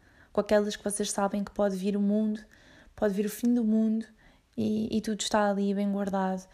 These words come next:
hum, e bem partilhado.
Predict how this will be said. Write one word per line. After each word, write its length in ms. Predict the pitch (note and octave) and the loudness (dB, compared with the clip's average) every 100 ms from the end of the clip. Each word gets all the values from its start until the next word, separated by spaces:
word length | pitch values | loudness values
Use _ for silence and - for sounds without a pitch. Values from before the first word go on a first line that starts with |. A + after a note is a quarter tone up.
| - - - _ | -20 -20 -20 _
hum, 720 | G3+ G3 F#3+ F#3+ F#3 F#3 F#3+ - _ _ _ _ - - | -4 -2 -2 -2 -2 -2 -4 -8 _ _ _ _ -18 -4
e 100 | G3+ | 0
bem 160 | G3 | 0
partilhado. 640 | F#3+ G3 - F#3+ F#3 F#3 | 0 -4 0 0 0 -2